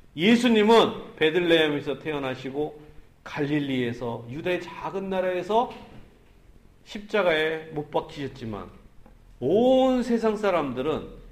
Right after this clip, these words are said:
예수님의 피로 말미암아서 죄 사함 받고 하나님의 영광의 나라에 들어가게 된다는 것입니다.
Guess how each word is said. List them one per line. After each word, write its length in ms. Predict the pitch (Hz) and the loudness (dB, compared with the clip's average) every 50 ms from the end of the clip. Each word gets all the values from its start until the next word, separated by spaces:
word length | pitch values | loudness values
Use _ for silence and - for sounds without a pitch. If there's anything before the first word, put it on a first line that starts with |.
| - - - | -20 -16 -8
예수님의 720 | 135 143 165 170 170 165 165 160 151 147 143 143 139 135 - | -2 0 2 2 2 0 -4 -6 -6 -6 -4 -4 -6 -8 -10
피로 280 | - - 247 233 233 | -10 -10 -6 -4 -4
말미암아서 920 | 220 214 202 190 190 185 180 180 170 160 160 160 160 185 196 208 202 - - - - - - - - - - | -4 -2 -2 -2 -2 -4 -4 -4 -4 -4 -4 -8 -6 -6 -6 -6 -6 -10 -16 -20 -20 -20 -20 -20 -20 -20 -16
죄 220 | - - 147 151 | -8 -4 -4 -4
사함 380 | 143 - 170 147 143 143 139 135 | -2 -2 -2 -2 -2 -2 -2 -2
받고 580 | 135 127 131 131 156 170 180 185 - - - - - _ _ - _ - _ - _ - | -2 -2 -2 -4 -6 -6 -6 -6 -8 -16 -20 -20 -20 _ _ -20 _ -20 _ -20 _ -20
하나님의 540 | - - 202 190 190 180 175 170 156 139 123 | -12 -10 -8 -6 -6 -8 -6 -6 -6 -4 -4
영광의 720 | 123 135 170 202 208 208 208 202 208 196 196 190 190 185 | -4 -4 -4 -6 -6 -8 -6 -4 -2 -2 -2 -2 -6 -6
나라에 400 | 180 160 147 143 143 151 160 160 | -4 -4 -4 -4 -4 -6 -8 -10
들어가게 480 | - - 131 131 123 113 107 110 107 107 | -12 -8 -6 -4 -4 -4 -6 -8 -10 -10
된다는 400 | - 117 113 117 123 113 104 98 | -10 -10 -8 -8 -8 -8 -8 -10
것입니다. 500 | 95 95 - - 95 92 92 101 101 | -12 -14 -16 -16 -14 -14 -12 -12 -12